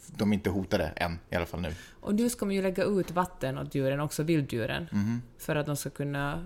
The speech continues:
Speaker 2: svalka sig.
Speaker 1: Hur, hur lägger man ut vatten?
Speaker 2: Men
Speaker 1: Vadå?
Speaker 2: tydligen ska man lägga ut hinkar med vatten för att det ska komma hjortar och, och få
Speaker 1: Aha.
Speaker 2: dricka lite, eller prärievargar.
Speaker 1: Får jag säga att det här är ju fruktansvärt, men får jag också säga att, eh,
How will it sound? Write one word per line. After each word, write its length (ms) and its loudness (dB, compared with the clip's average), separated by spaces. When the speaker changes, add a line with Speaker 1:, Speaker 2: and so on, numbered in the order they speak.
Speaker 2:
svalka 460 -4
sig. 160 -4
Speaker 1:
Hur, 140 -4
hur 120 4
lägger 280 4
man 140 4
ut 160 2
vatten? 240 -4
Speaker 2:
Men 100 0
Speaker 1:
Vadå? 120 4
Speaker 2:
tydligen 200 4
ska 120 -2
man 100 0
lägga 140 2
ut 80 2
hinkar 300 0
med 100 2
vatten 440 0
för 140 -2
att 260 -2
det 160 -2
ska 120 -10
komma 140 0
hjortar 440 0
och, 360 -4
och 540 -4
få 80 -2
Speaker 1:
Aha. 200 -2
Speaker 2:
dricka 300 -8
lite, 260 -4
eller 100 -2
prärievargar. 720 -2
Speaker 1:
Får 100 10
jag 60 10
säga 240 12
att 100 6
det 60 10
här 100 12
är 60 10
ju 60 8
fruktansvärt, 800 4
men 220 8
får 120 6
jag 120 8
också 260 4
säga 440 8
att, 500 0
eh, 600 6